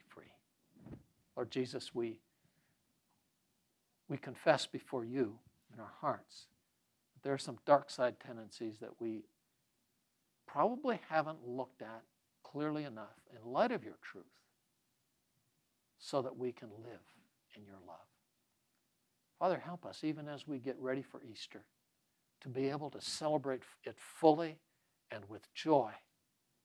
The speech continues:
because we have recognized our tendency to bury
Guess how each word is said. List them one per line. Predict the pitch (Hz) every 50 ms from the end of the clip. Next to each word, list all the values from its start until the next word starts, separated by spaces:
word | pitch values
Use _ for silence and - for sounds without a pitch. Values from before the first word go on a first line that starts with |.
| _ _ _ _ _ _ _ _ _ _ _ _ _ _ _ _ _ _ _ _ _ _ _ _ _ _ _ _ -
because | 165 131 117 - - 127 107 -
we | 117 123 131 127 - - -
have | - - - - _ _ - _ _ _ _ _ _ _ _ _ _ _ _ _ _ - - _ _ - - - -
recognized | 110 117 131 151 175 180 - 190 170 170 175 - 196 170 156 -
our | 143 -
tendency | - - 160 156 156 160 151 - - 156
to | 143 135
bury | 120 - 104 101 101 95 98 101